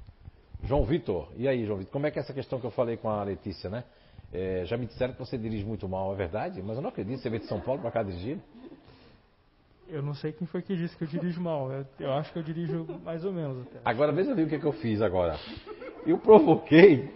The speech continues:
Speaker 1: veja bem, olha só. Eu provoquei o quê? Ele vai passar agora quem foi que disse a noite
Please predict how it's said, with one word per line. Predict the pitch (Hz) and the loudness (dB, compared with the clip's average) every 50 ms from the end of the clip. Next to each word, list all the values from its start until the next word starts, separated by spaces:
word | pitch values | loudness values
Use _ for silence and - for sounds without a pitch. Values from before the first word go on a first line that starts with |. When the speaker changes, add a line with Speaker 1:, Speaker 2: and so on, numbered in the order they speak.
| - | -4
Speaker 1:
veja | 110 127 160 214 214 | -2 2 2 4 4
bem, | 151 151 170 180 160 127 - | 4 6 6 6 4 4 4
olha | 98 104 127 156 - 320 | 4 4 4 4 2 0
só. | - - 120 123 120 104 87 - - - - - - - - - - - - - - | 2 6 6 8 8 6 4 2 -2 -10 -18 -18 -18 -20 -20 -20 -20 -20 -20 -16 -4
Eu | - - - | -2 -2 0
provoquei | - - 180 185 180 170 147 120 - - 160 180 208 | 2 4 4 6 6 6 4 4 4 4 6 6 6
o | 359 247 | 6 4
quê? | - - 131 113 98 90 - - - 131 | 2 2 2 2 2 0 -6 -8 -2 2
Ele | 147 175 214 196 | 4 6 6 8
vai | 170 170 175 | 6 6 4
passar | 170 - 165 160 - - 151 | 4 4 4 4 6 6 6
agora | 139 110 101 123 143 160 - | 6 6 6 4 2 2 2
quem | - - 196 185 | -2 -2 -2 -2
foi | - - 190 202 208 | -2 4 6 8 8
que | 202 - - 160 | 8 6 0 -2
disse | 143 196 208 - - - 175 | 0 2 2 2 2 6 6
a | 165 | 8
noite | - 196 214 247 - | 12 12 12 10 10